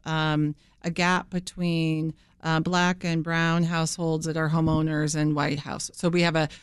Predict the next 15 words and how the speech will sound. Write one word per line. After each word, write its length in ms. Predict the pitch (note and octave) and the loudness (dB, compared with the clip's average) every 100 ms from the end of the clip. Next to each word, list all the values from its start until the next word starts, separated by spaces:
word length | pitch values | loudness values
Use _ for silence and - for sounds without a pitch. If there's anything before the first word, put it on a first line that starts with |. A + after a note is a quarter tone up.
| - | -4
part 180 | G#3+ G#3+ | 2 2
of 100 | G#3 | 2
the 140 | F#3+ | 0
racial 340 | F3 F3 F3+ D#3+ | 0 0 -2 0
wealth 320 | E3+ E3+ - | 0 -2 -4
gap 380 | D#3+ D3+ D3 - | -2 -2 -4 -4
is 380 | E3 D#3+ D3+ D#3 | -2 0 -2 -4
associated 800 | D3+ - D#3+ - D#3+ D#3 D3+ D#3+ | -6 -2 -2 -2 -6 -4 -4 -2
with 180 | D3+ | -4
the 100 | - | -4
gap 360 | D3 D3+ D3 - | -4 0 0 -2
we 160 | D#3+ D3 | -12 -8
face 400 | D3+ D3 D3 - | -4 -2 -4 -2
in 320 | C#3+ D3 D3 - - | 0 2 0 -6 0
homeownership 640 | F3 D#3 C#3+ C3+ - - | 2 4 2 -2 -8 -10